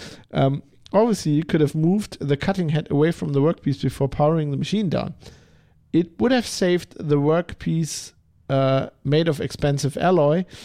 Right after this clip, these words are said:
It would have saved the expensive cutting head and would have allowed you to just go on working after lunch without any need to readjust the machine."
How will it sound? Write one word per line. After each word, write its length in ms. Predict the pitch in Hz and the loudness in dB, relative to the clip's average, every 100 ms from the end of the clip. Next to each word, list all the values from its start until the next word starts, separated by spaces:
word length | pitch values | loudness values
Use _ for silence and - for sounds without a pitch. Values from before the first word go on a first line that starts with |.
| - | -14
It 100 | - | -6
would 140 | 151 170 | -2 0
have 80 | 156 | 0
saved 340 | - 165 - | 2 0 0
the 80 | 147 | -4
expensive 520 | 139 - 147 135 127 | -4 -2 -2 -2 -6
cutting 320 | - 247 180 | -4 -2 0
head 280 | 135 135 170 - - - - _ - | 2 0 -2 -8 -20 -20 -20 _ -2
and 240 | 143 151 | 0 2
would 180 | 156 185 | 2 2
have 200 | 196 190 | 2 0
allowed 400 | 160 151 160 160 | 2 4 2 0
you 140 | 165 | -2
to 200 | 143 156 | -2 -2
just 320 | 147 165 165 - | -2 0 -2 0
go 120 | 160 | 0
on 160 | 143 | 2
working 360 | 139 190 196 147 | 4 2 0 -4
after 300 | 143 135 - | -4 -4 -2
lunch 320 | 127 131 139 | 0 -2 -2
without 340 | 139 127 123 131 | 0 2 2 0
any 260 | - 123 127 | -2 0 0
need 220 | 123 123 | -2 -4
to 120 | - | 0
readjust 460 | 135 127 131 123 - | 2 2 0 -4 -4
the 60 | |
machine." 420 | 135 135 190 139 | -4 -2 0 0